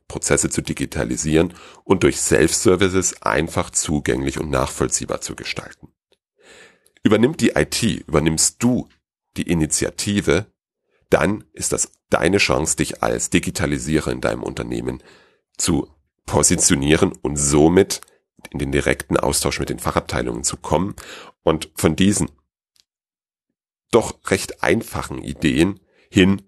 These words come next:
zu den tatsächlichen Kernprozessen der einzelnen Abteilungen zu kommen.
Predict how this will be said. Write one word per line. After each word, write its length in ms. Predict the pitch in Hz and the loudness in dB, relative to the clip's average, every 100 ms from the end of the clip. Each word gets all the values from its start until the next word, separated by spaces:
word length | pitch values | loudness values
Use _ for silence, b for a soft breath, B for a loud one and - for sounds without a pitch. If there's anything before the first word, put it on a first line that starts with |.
| _ - | _ -4
zu 100 | - | 0
den 160 | 76 | 2
tatsächlichen 560 | 73 69 73 - 62 71 | 2 2 2 0 -4 -2
Kernprozessen 680 | 64 69 69 - 60 - 76 | -2 -2 -4 -4 -4 -4 -4
der 140 | 50 | -4
einzelnen 440 | 60 - - 62 | -4 -6 -8 -10
Abteilungen 500 | - - 52 - - | -10 -6 -6 -6 -12
zu 140 | - - | -14 -14
kommen. 200 | - | -18